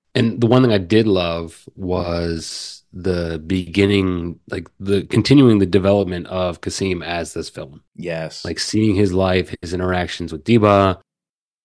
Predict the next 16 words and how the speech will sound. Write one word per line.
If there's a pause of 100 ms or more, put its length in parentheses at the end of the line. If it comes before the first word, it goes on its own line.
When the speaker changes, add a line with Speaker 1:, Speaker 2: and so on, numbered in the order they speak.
(180)
Speaker 1:
Did
you,
when
you
first
read
it,
did
you,
did
you
pick
up
on
that,
that